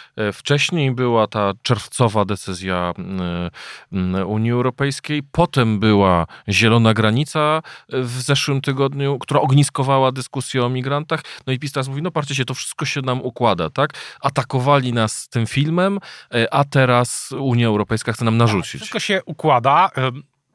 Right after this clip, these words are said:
Speaker 2: takie rzeczy w polityce są ważne, by wykorzystywać okazję. No i drugi, druga rzecz, która myślę, że będzie o niej, m, będziemy o niej słyszeć na tej konwencji,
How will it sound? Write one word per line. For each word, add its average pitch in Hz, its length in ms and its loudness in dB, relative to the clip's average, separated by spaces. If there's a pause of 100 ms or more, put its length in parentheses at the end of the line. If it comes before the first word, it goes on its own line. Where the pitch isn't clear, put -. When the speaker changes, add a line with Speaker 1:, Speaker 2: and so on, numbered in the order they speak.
(200)
Speaker 2:
takie 165 200 -6
rzeczy 151 160 -6
w - 20 -20
polityce 143 340 -8
są 139 160 -10
ważne, 131 240 0
by 120 100 -6
wykorzystywać 120 680 -6
okazję. 120 580 -4 (380)
No 151 40 -4
i 156 40 -2
drugi, 190 340 -2
druga 185 220 0
rzecz, 170 140 -4
która 151 480 2
myślę, 143 240 -8
że 135 100 -8
będzie 139 320 -8
o 135 40 -6
niej, 127 280 -8 (100)
m, 117 320 -18 (100)
będziemy 127 300 -6
o - 20 -4
niej 127 120 -4
słyszeć 123 340 -8
na 120 80 -10
tej 120 120 -10
konwencji, 120 680 -8